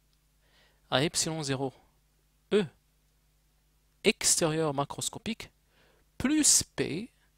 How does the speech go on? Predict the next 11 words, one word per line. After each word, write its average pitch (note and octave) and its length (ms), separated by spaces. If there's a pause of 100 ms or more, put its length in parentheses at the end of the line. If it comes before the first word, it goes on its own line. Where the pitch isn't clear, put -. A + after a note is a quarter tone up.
(560)
et D#4+ 240
ce - 240
P, F3+ 520
il B3 200
est G3+ 140
nul. C#3+ 500 (180)
Donc - 260 (120)
epsilon D#3+ 520
zéro, B2+ 340 (1120)
E F#3 160 (160)
extérieur. C#3+ 720